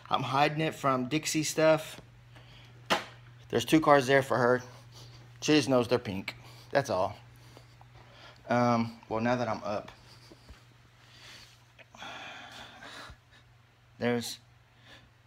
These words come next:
some of the stuff that's going. I know it's really hard to see. Green Machine Jeep. I'm trying to find the black one. The black one's around here somewhere. I know I didn't get rid of it. I'm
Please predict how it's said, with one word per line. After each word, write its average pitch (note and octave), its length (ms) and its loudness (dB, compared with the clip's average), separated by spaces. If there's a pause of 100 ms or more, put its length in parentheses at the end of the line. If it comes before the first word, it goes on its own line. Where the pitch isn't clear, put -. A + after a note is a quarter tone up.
some C#3+ 220 -2
of C3 80 0
the A#2+ 60 -4
stuff C3+ 580 2
that's - 220 -10
going. C3 480 0 (680)
I - 80 -8
know A#2 160 0
it's A2+ 140 -8
really A#2+ 160 -4
hard A2 220 -6
to A2 40 -10
see. B2+ 480 -6 (460)
Green C#3+ 240 0
Machine C3 360 -2
Jeep. C#3 260 2 (100)
I'm - 80 4
trying F3 180 8
to E3 60 2
find E3 280 2
the C3+ 40 2
black D3 340 6
one. D#3+ 240 4 (1300)
The A#2 80 0
black D3 260 6
one's D3 200 2
around C3 200 4
here A2+ 120 0
somewhere. A2+ 340 2
I G#2+ 60 2
know B2+ 140 4
I B2+ 80 4
didn't A2+ 180 -2
get G#2+ 160 -2
rid G#2 160 2
of G#2+ 140 2
it. G#2+ 140 0 (180)
I'm G2+ 180 -2